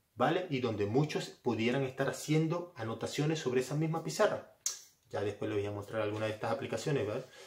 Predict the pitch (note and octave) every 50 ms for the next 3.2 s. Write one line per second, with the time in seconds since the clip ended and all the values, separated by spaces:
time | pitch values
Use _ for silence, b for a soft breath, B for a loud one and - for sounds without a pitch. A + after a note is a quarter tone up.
0 | B B B B2+ - A#2 G#2 G2+ - - A2 A2+ A2+ A2+ - B2+ A2+ A#2+ B2+ B2
1 | A#2+ A#2+ A#2 A#2+ A#2+ A#2+ B2 B2+ B2+ - - F3+ - - - - _ _ _ -
2 | G2 G2 G2 G#2 G2+ G2+ G#2+ A2 A2 A#2 A#2+ A2 - B2 B2 C3 C3+ C#3+ F#3 -
3 | - - - -